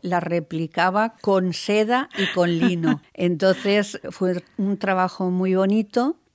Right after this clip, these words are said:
Speaker 1: que luego se llegó a exponer en la Cámara Nacional de Comercio de México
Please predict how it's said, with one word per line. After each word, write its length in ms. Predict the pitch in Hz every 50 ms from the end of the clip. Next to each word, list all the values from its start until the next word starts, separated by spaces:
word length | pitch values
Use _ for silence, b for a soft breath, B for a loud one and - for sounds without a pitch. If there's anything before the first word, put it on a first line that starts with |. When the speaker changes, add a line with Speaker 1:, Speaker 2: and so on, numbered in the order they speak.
| _ _
Speaker 1:
que 800 | - - 208 202 196 190 190 190 185 185 185 180 180 180 175 175
luego 260 | 175 185 180 175 196
se 200 | 185 - - 185
llegó 260 | 175 175 175 165 175
a 40 | 165
exponer 680 | 165 - - - 180 175 175 175 180 180 185 196 190 185
en 160 | 170 165 160
la 140 | 160 160 156
Cámara 960 | - 175 165 170 165 165 165 165 165 160 160 160 160 160 160 156 156 156 156
Nacional 720 | 160 160 165 165 - - 165 160 160 165 165 165 170 170 160
de 120 | 165 160 -
Comercio 800 | - 156 160 170 170 170 165 - - - 180 170 170 165 165
de 920 | 160 160 156 160 156 156 156 151 151 151 151 151 147 147 143 160 - - -
México 680 | - 160 160 165 175 - - - 196 - - 202 233 -